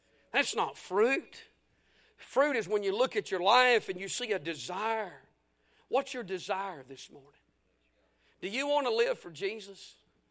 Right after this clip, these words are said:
If you do, you will. And if you don't, nobody can't make you.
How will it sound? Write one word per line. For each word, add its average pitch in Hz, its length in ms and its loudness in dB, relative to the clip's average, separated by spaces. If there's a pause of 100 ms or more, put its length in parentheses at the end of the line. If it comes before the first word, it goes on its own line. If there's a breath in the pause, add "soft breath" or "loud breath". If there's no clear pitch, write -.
(680)
If 185 200 -2
you 196 80 -8
do, 240 200 2
you 254 140 -6
will. 254 340 -4 (1300)
And 196 120 -4
if 233 160 0
you 214 120 -4
don't, 254 400 0
nobody 240 380 2
can't 262 300 -6
make 190 300 -8
you. 143 80 -20